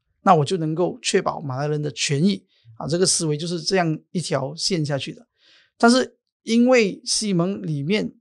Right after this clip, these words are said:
得到马来人的支持率不高，所以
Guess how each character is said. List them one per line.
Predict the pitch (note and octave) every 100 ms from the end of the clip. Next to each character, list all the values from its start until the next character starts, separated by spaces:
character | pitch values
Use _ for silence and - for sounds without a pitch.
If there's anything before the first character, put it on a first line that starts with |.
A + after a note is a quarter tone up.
| _ _ _ -
得 | E3
到 | G3+
马 | E3+ C#3
来 | D#3
人 | D#3+
的 | D3+
支 | E3
持 | D3 D3+
率 | F3+
不 | - D#3+
高， | C#3 A#2+ - _ _ _ _ _
所 | - D#3 G3
以 | B3 E3+ -